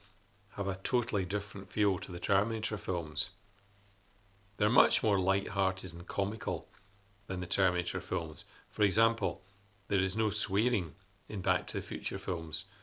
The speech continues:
No one really gets hurt. There is no gratuitous sex or violence. And there is always some kind of happy ending. The Back to the Future films also rejuvenated the reputation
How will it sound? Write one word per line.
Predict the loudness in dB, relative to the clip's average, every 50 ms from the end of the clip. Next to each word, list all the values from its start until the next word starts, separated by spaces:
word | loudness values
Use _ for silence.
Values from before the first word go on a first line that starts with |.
| -20 _ _ _ _ _ _ _ _ -2
No | 0 2 6
one | 6 6 6 4 2 -2
really | -2 0 2 2 2 2
gets | 0 -2 -2 -2
hurt. | 4 4 6 6 4 2 -2 -8 -8 -10 _ _ _ _ _ _ _ _ _ _ _ _ _ _ _ _
There | -2 0
is | 0 0 2 2
no | 2 2
gratuitous | 2 0 -4 -6 -4 0 2 2 2 2 0 -2 -2 0 0
sex | 2 4 6 6 4 4 0 -2 -4
or | -2 -4
violence. | 2 6 6 8 8 6 4 0 0 -2 -2 -4 -4 -6 -10 -18 -20 -20 _ _ _ _ _ _ _ _ _ _ -20 _ _ _ _ -2
And | -2 0 2
there | 2
is | 0 0 -2
always | -2 0 2 4 4 4 2 2 0 0
some | 0 0 0 0 -2
kind | -2 -2 0 0 0 -2
of | -6 -8 -10 -18 -20 -20 -20 -18 -12
happy | -4 -4 -4 -4 -2 -6 -6 -4 -2
ending. | -2 -2 -2 -2 -2 -2 -2 -4 -8 -12 -20 -20 -20 -20 -20 -18 -18 -18 -18 -18 -16 -16 -16 -18 -18 -20 -20 -20 -20 -20 -20 _ -20 -20 _ _ -20 -20 -20 -20 -20 -20 -20 -20 -20 -20 _ -4
The | 8 12
Back | 12 12 12 12
to | 6 2
the | 0 2
Future | 2 0 0 2 0 -2
films | 0 2 2 2 2 0 -2 -6 -2 2
also | 4 4 4 4 4 2 2
rejuvenated | 2 2 0 0 -2 -2 -2 0 0 0 2 0 0 0 0 -2 0
the | 0 2
reputation | 2 2 2 0 -4 -6 -2 0 0 0 0 0 -2 -4 -8